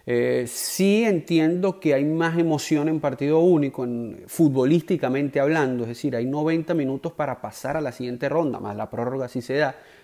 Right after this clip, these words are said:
co-, como ha su-, sucedió esta semana en, en, en algún partido de, de M L S,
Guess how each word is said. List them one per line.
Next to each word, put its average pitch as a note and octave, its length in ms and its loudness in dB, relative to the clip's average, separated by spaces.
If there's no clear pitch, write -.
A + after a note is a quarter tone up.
co-, G#2+ 500 -8
como A2 540 -10
ha A#2 100 -8
su-, B2 300 -6
sucedió B2+ 480 2
esta C#3 160 -4
semana C3 400 -2
en, A#2+ 260 -4
en, A2 300 -8
en G#2+ 160 -8
algún A#2+ 240 -4
partido C3+ 420 -2
de, B2 280 0
de A2 180 -2
M B2+ 220 -2
L D3+ 220 2
S, C3 340 -4